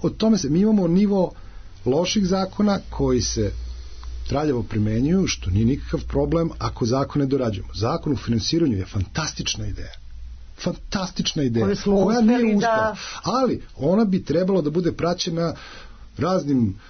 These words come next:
Speaker 1: doradama zakona, podzakonskih akata, prakse i tako dalje, i na kraju krajeva da stavimo da je, brate, krivično delo kad ti zlupotrebiš pare građana i ne obezbedeš im ono što je javni interes, jel? Pa da vidimo ko će da se zeza s tim. E,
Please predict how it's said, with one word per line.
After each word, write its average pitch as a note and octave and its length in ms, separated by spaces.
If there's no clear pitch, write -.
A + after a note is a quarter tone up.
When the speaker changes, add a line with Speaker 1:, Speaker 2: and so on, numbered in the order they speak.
Speaker 1:
doradama C#3 500
zakona, D3 600
podzakonskih F3 720
akata, C#3+ 600
prakse G3 480
i B2+ 80
tako E3+ 260
dalje, F#3+ 220
i - 20
na D#3 100
kraju G#3 200
krajeva G3+ 280
da D3 80
stavimo F#3 540
da C3+ 80
je, C3 60
brate, E3+ 280
krivično F3+ 380
delo C#3+ 380
kad A#2 180
ti F3 100
zlupotrebiš D3+ 640
pare E3 220
građana D3+ 400
i C#3 100
ne C#3+ 100
obezbedeš D3 640
im C3 80
ono C3 120
što C#3+ 140
je C#3 100
javni B2+ 360
interes, - 440
jel? F#3 200
Pa - 140
da A2 120
vidimo G3 340
ko C3 140
će A2 120
da G2+ 80
se A2 140
zeza G2+ 260
s - 80
tim. - 140
E, G#3 180